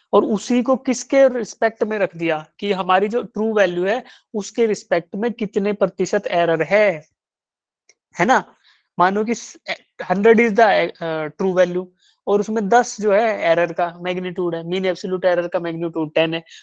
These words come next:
तो कितना प-, कितना उसके respect में error हुआ? ten by hundred, कि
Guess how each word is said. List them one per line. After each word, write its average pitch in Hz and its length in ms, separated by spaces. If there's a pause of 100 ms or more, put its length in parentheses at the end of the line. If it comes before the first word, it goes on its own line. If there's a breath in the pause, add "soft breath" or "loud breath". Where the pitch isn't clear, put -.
(100 loud breath)
तो 214 60
कितना 220 460
प-, 226 320
कितना 220 340
उसके 220 240
respect 208 400
में 196 140
error 190 180
हुआ? 160 220
ten 180 280
by 185 240 (340)
hundred, 185 260 (760)
कि 185 80